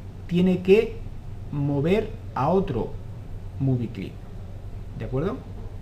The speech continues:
Eso solamente lo puedo hacer si sale de donde está, es decir, si va a la línea de tiempo principal. Y desde ahí ya localiza el Movie Clip al cual tiene que mover, ¿de acuerdo? Para escribirlo en un lenguaje que el ordenador lo entienda,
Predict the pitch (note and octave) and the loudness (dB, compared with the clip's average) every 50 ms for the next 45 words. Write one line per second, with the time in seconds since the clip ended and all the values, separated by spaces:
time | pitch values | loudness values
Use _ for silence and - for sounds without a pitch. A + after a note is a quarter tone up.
0 | - - - - - - - - - - G3 F#3+ F3+ F#3+ F#3 F#3+ F3 F#3+ F#3+ F3+ | -10 -10 -12 -10 -10 -10 -6 -4 -2 0 2 2 4 6 6 6 6 6 4 4
1 | D#3+ F3+ F#3 F#3 F3 F3 - G#3+ A#3 B3 - - - - - - - - - - | 4 2 2 2 2 2 2 2 2 2 0 -2 -6 -10 -10 -10 -10 -10 -10 -8
2 | - - D3+ C3+ - - E3+ E3+ F3+ F#3+ F3 C3+ - - - - - - - - | -6 -2 -2 -2 0 2 4 4 6 6 4 4 0 -4 -8 -10 -10 -10 -10 -10
3 | - - - C3+ C3+ C3 C3 C3 C3 C3 B2+ - - D#3+ F3 F3+ D#3+ - D3 C3 | -10 -8 -2 0 2 4 4 4 4 4 2 2 2 2 2 2 2 0 0 -2
4 | - - C3+ D3+ E3+ F3 - - - C3 C#3 C#3 C#3+ D3 D#3+ F3 F3 E3 C#3+ E3 | -2 -2 0 2 2 2 2 0 0 0 0 2 2 2 2 4 4 2 4 2
5 | F3 D#3+ F3+ F#3 D#3+ C3+ B2+ A2 G#2+ A2 F#2+ G#2 F#2+ D#2 - - - - - - | 2 4 4 2 2 2 0 0 0 -2 -2 -2 -2 -4 -4 -8 -10 -12 -12 -12
6 | - - - B2 B2+ B2+ A#2+ C3+ C3 C#3 D#3 E3+ E3+ F#3+ G3+ D#3 C#3+ C3+ C3 C3 | -8 -4 0 4 4 4 4 4 4 4 4 6 6 4 6 4 4 4 4 4
7 | C3+ D3+ D3 - F3+ E3 D3+ C#3+ C3+ C3+ C3 C3 - C#3+ E3+ F#3+ - - B2+ B2+ | 2 2 2 2 2 2 4 4 4 2 2 2 0 2 2 2 2 0 0 -2
8 | B2 - C#3+ C#3+ C#3 - E3 - - B2+ A2+ G#2 G#2 G#2 G2+ G2 F#2 F#2+ - - | 0 0 0 0 2 2 2 2 2 2 2 2 2 0 0 -2 -4 -6 -8 -8
9 | - - - - - - - - - A#2 A2+ C#3+ D3+ F#3+ A3 - - - - - | -10 -10 -10 -10 -10 -10 -8 -6 -6 -4 -2 0 0 0 0 -2 -4 -8 -10 -10
10 | - - - - - - - - - - - - - - - - - - - - | -10 -10 -10 -10 -10 -10 -10 -10 -10 -10 -10 -10 -10 -10 -10 -10 -10 -10 -4 -2
11 | C#3 C#3 C#3+ C3+ - - D3 E3 F3+ F#3 G3 G3 G3 G3 - - - - - - | 0 0 0 0 0 2 2 4 4 4 4 4 4 4 2 -2 -6 -8 -10 -10
12 | - - - - - - - D#3+ D#3+ E3+ F3 F3 E3+ E3 D#3 F3 F3+ - - C#3 | -10 -12 -12 -12 -12 -8 -2 0 2 4 4 4 4 4 2 2 0 0 0 -2
13 | B2+ B2+ B2 B2 B2 A#2+ A#2+ B2 C#3 D3+ D#3 D#3+ D3+ C#3+ C3+ F#3 F#3 F#3 E3+ D3+ | 0 0 0 0 0 0 0 0 0 0 2 2 0 0 2 2 2 2 2 2
14 | D3+ F3 A3 - | 0 -2 -2 -4